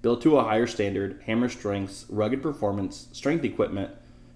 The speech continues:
is the most durable on the market and is designed to withstand the most intense workouts. Inclusive of plate-loaded strength equipment, rugged racks, rigs,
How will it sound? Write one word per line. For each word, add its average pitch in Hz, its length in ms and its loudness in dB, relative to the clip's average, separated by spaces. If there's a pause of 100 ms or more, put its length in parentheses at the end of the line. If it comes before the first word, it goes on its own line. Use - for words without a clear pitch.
is 104 200 0
the 107 60 0
most 104 200 -2
durable 117 380 2
on 107 120 0
the 117 60 2
market 95 420 -2
and 98 140 -6
is 95 100 -6
designed 101 540 -2
to 104 120 -2
withstand 98 380 -4
the 98 60 -6
most 95 380 -8
intense 101 440 -6
workouts. - 540 -10 (1120)
Inclusive 135 840 2 (120)
of 107 220 -4
plate-loaded 127 520 2
strength 107 260 -6
equipment, 98 540 -2
rugged 117 420 0
racks, 101 480 -4 (180)
rigs, 117 500 4